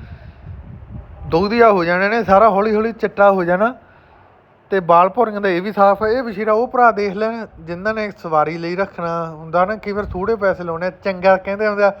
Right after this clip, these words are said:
ਬਾਈ, ਕੱਦ ਹੋਵੇ ਜਾਂ ਘਰੇ ਖੜਾ ਸੋਹਣਾ ਲੱਗੇ। ਤਾਂ ਮਿੱਤਰੋ, ਪਹਿਲਾਂ ਤਾਂ ਰੰਗ ਹੀ ਬਹੁਤ ਪਿਆਰਾ,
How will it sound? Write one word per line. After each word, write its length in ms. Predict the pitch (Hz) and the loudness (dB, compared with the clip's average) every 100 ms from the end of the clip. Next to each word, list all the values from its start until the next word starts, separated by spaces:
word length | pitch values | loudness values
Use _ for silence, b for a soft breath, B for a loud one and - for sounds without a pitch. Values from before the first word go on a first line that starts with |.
| B B B | B B B
ਬਾਈ, 120 | 226 | -2
ਕੱਦ 420 | 247 - 202 190 | -2 0 2 2
ਹੋਵੇ 320 | 190 175 160 135 - - _ _ _ _ _ _ _ b b b b b - | 0 -2 -4 -6 -12 -20 _ _ _ _ _ _ _ b b b b b -2
ਜਾਂ 300 | 165 170 185 | 4 4 4
ਘਰੇ 320 | 185 208 170 | 2 0 0
ਖੜਾ 300 | - 175 208 | -2 2 2
ਸੋਹਣਾ 280 | - 185 202 | 2 -2 0
ਲੱਗੇ। 300 | 175 151 170 | 0 -2 -4
ਤਾਂ 140 | 180 | -4
ਮਿੱਤਰੋ, 340 | 175 170 202 196 | -6 -2 -2 0
ਪਹਿਲਾਂ 300 | 185 190 202 | -2 -4 -2
ਤਾਂ 160 | 202 | 0
ਰੰਗ 280 | 170 156 147 | 0 -2 -6
ਹੀ 100 | 156 | -8
ਬਹੁਤ 280 | 151 156 160 | -2 -2 -2
ਪਿਆਰਾ, 380 | - 127 104 | -4 -4 -4